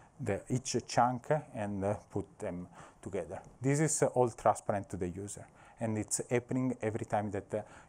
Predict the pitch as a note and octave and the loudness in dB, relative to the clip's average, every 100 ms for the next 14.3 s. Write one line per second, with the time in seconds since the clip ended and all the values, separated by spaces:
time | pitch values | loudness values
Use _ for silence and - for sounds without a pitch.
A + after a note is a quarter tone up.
0 | - F#2+ F2+ A#2+ C3 C3+ C3 A#2+ A2+ B2+ | -6 -4 4 4 4 2 2 2 2 -2
1 | - - B2 B2 - - _ B2 A#2 A#2 | -2 -2 -2 -4 -14 -20 _ 0 0 0
2 | A2+ B2 B2 - C3 C3 - G2+ G#2 - | 0 2 2 2 -2 -2 2 2 2 -2
3 | G#2+ G#2 G#2 - G#2 F#2 F2+ - G2 - | -4 -4 -4 -4 -2 -2 -4 -8 -10 -8
4 | - G#2+ - G2 F2+ - F2 - - - | -6 -6 -6 -6 -4 -6 -8 -10 -18 -20
5 | - - - - - - - _ _ - | -16 -16 -18 -20 -20 -20 -20 _ _ -2
6 | C3 A2 G2+ F#2+ - _ _ _ _ _ | 6 6 6 2 -4 _ _ _ _ _
7 | _ - B2 D3 D3+ D3 E3 E3+ A#3 G#3+ | _ 2 4 6 4 4 4 4 2 2
8 | - A#2+ - D#3 C#3+ D3+ - C#3 - F3 | 0 -4 0 0 0 -2 -2 -2 0 0
9 | F#3 C#3+ A#2 A#2+ G#2+ - - G2 F2 F#2 | 0 -2 2 2 2 -4 -2 -2 -4 -8
10 | - A2 - - - - - A#2+ C#3 F3 | -10 -12 -16 -20 -20 -16 6 6 8 4
11 | - B2 B2 A2 A#2 A#2+ C3 D#3 F3+ G3 | 2 0 0 0 0 2 2 6 6 6
12 | F#3 - A#2 - A2 G2 A2 - F#3+ F#3+ | 4 4 2 2 0 2 0 2 0 0
13 | - - G#2+ - G#2 B2 C3 - E3+ D3 | -6 -8 -2 2 2 2 0 2 0 2
14 | D3 - | 0 2